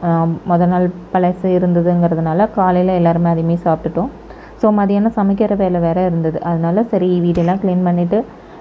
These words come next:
வீட்ல உள்ள வேலைகள்லாம் முடிச்சுட்டு, மதியானம், ஆ, சாப்பாடும் செஞ்சுட்டு, நம்ம வேலையை ஆரம்பிக்கலாம் அப்படின்னு சொல்லிட்டு, இப்ப சாதம், வெறும் தக்காளி சாதம் தான், ரொம்ப சிம்பிளா செஞ்சிடலாம் அப்படின்னு சொல்லிட்டு, தக்காளி சாதம் மட்டும்,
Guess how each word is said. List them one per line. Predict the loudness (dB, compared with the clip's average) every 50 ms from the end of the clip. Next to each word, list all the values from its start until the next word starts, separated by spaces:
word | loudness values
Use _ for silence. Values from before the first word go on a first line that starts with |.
| -4
வீட்ல | 0 0 2 2 2 2
உள்ள | 2 0 0 0 2
வேலைகள்லாம் | 2 2 0 0 0 0 0
முடிச்சுட்டு, | 0 -2 -2 -2 -2 -2 0 0
மதியானம், | 0 0 0 0 0 0 -2 -2 -4 -8 -16 -20 -20 -20 -20 -18 -16 -6 -2 0
ஆ, | 0 2 0 2 2
சாப்பாடும் | 0 0 2 0 0 0 0 -2 -2 -2
செஞ்சுட்டு, | -2 0 0 2 0 0 0 2 0 0 0 -2 -6 -14 -20 -10 -6 -2
நம்ம | -2 0 0 0
வேலையை | 0 0 0 0 0 0
ஆரம்பிக்கலாம் | 0 0 0 0 0 0 0 0 0 0 0
அப்படின்னு | 2 2 0 0
சொல்லிட்டு, | 0 0 0 0 0 0
இப்ப | 0 0 -2 -4
சாதம், | -2 -2 -4 0 0 0 0 0 -2 -4 -8 -18 -20 -20 -4 -2
வெறும் | 2 2 2 2
தக்காளி | 0 0 0 0 -2 0
சாதம் | 0 0 0 0 0 0
தான், | 0 0
ரொம்ப | 0 0 -2 -2
சிம்பிளா | -2 -2 -4 0 0 0 -2
செஞ்சிடலாம் | -2 -2 -2 -2 -2 0 0 0 0
அப்படின்னு | 0 0 -2 -2
சொல்லிட்டு, | 0 0 -2 -2 0 -2 -2 -2 -2
தக்காளி | -2 0 0 0 0
சாதம் | 0 0 0 0 0
மட்டும், | 0 0 0 0 -2